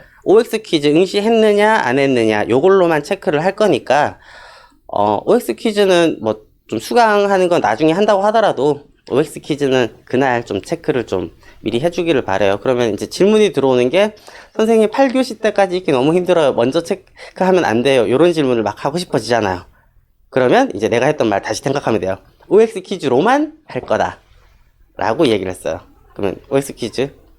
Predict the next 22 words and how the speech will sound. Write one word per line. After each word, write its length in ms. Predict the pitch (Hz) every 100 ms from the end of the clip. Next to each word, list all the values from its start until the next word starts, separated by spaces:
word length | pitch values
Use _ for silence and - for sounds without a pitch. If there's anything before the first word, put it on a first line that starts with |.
| _ _ _ _ _ 139
응시했으면 640 | 156 160 - 139 208 240 -
된 140 | 117
거죠. 280 | 127 92 - _ _ _ _ _ -
네, 280 | 90 82 -
그리고 160 | 107
정답은 720 | - 139 233 233 220 285 311 320 _ _ -
신경을 380 | - 233 233 233
안 80 | -
써도 220 | 196 170
되죠. 380 | 113 113 120 - _ -
오엑스 260 | 165 185
퀴즈 300 | 180 175 175
응시한 500 | 208 135 131 160 156
걸로만 640 | - 120 131 143 262 311 - _ _
할 180 | - 147
거다라고 1120 | - 120 98 101 - - - - - 101 107
했으니까, 600 | 107 - 82 - 98 - - - - - -
네, 140 | 82
정답도 640 | 78 101 110 110 - 196 240
신경을 360 | 147 143 131
안 80 | 98
씁니다. 320 | - 117 -